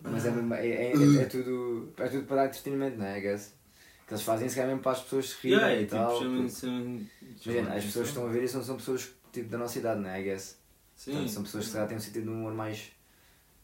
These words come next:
Speaker 1: mais, pá, ah,
Speaker 2: Fraco. Não é fraco,
Speaker 1: não, não é
Speaker 2: mas,
Speaker 1: fraco,
Speaker 2: tipo,
Speaker 1: é,
Speaker 2: é
Speaker 1: é mais fácil fazê-los rir, se calhar.
Speaker 2: Yeah, sim, qualquer
Speaker 1: Mas, é.
Speaker 2: coisa. Mas imagina, tá bem, aquilo pode ter, tá ali uma ligação com o espectador, mas, mas quando tu pensas sobre aquilo é tipo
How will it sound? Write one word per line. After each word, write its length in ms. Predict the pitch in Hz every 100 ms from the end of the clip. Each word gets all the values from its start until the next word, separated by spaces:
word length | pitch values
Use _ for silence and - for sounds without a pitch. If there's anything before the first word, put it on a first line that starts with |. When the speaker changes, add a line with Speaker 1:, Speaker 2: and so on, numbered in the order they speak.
| _ -
Speaker 1:
mais, 720 | 104 104 104 104 104 104 - -
pá, 460 | 95 90 85 85 - - - _ -
ah, 280 | - 80 - 107 - - - _ _ _ _ -
Speaker 2:
Fraco. 260 | 92 85 _ _ _ -
Não 80 | 147
é 80 | 139
fraco, 180 | 151 160
Speaker 1:
não, 60 |
não 60 | 170
é 20 |
Speaker 2:
mas, 80 | 180
Speaker 1:
fraco, 240 | - 165 123
Speaker 2:
tipo, 120 | 117
Speaker 1:
é, 60 | 123
Speaker 2:
é 80 | 131
Speaker 1:
é 60 |
mais 180 | 143 147
fácil 260 | - 147 147
fazê-los 380 | 135 135 131
rir, 140 | 120 151
se 60 | -
calhar. 220 | 120 123
Speaker 2:
Yeah, 360 | 127 123 113 104
sim, 380 | - - 123 107
qualquer 180 | 120 117 113
Speaker 1:
Mas, 20 |
é. 20 |
Speaker 2:
coisa. 320 | 120 120 113 - -
Mas 380 | - 180 196 -
imagina, 440 | 196 214 185 120 120
tá 140 | 180
bem, 220 | 208 202
aquilo 180 | 160 170
pode 220 | - 175
ter, 560 | - 175 160 160 156 -
tá 160 | - 147
ali 160 | 151
uma 140 | 156 151
ligação 540 | 147 143 143 156 147
com 120 | 143 147
o 40 |
espectador, 720 | 143 143 143 147 143 160 135
mas, 200 | 113 113 113
mas 360 | 107 135 131 -
quando 220 | 180 170
tu 100 | 160
pensas 380 | 143 120 123 -
sobre 280 | 156 143
aquilo 360 | 135 - 127 139
é 80 | 143
tipo 280 | 143 147